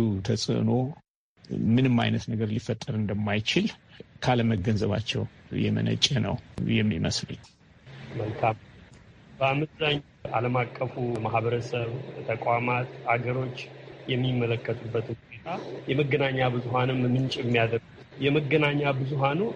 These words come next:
Speaker 2: ለየትኛውም ወገን ወገንተኛ መሆን እንደማይጠበቅበት ነጻና ገለልተኛ ዘጋቢ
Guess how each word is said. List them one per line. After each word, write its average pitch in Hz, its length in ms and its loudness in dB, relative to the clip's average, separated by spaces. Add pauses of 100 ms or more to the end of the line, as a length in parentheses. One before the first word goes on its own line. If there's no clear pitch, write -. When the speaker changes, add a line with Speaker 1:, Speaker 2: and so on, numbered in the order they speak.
(100)
Speaker 2:
ለየትኛውም 147 720 2
ወገን 143 260 4 (440)
ወገንተኛ 165 560 4 (120)
መሆን 127 240 0
እንደማይጠበቅበት 117 1120 0 (240)
ነጻና 123 520 0
ገለልተኛ 123 600 -2
ዘጋቢ 120 480 0